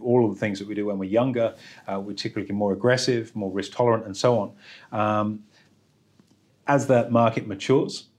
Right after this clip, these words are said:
a-, and perhaps there are some regulations put in play. Regulations aren't always a bad thing if they foster an orderly market, for example, like we see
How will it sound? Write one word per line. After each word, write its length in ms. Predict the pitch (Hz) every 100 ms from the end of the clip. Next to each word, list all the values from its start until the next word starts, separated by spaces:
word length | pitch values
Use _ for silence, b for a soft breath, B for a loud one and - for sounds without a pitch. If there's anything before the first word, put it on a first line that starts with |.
| _ _ _ -
a-, 40 |
and 420 | 117 110 107 104 98
perhaps 320 | 104 120 -
there 220 | 110 101
are 60 | 98
some 420 | - 101 98 - 120
regulations 680 | 113 113 107 107 107 104 -
put 160 | 110
in 100 | 98
play. 320 | 98 151 127
Regulations 540 | 104 147 170 151 120 113
aren't 160 | 117
always 220 | 113 107 101
a 60 |
bad 280 | 104 107 101
thing 160 | 107 98
if 160 | 98
they 160 | 104 98
foster 380 | 98 113 - 104
an 80 |
orderly 280 | 101 104 98
market, 400 | 95 101 101 92
for 140 | - 101
example, 360 | 104 101 101
like 140 | 95 98
we 100 | 92
see 340 | 107 98 98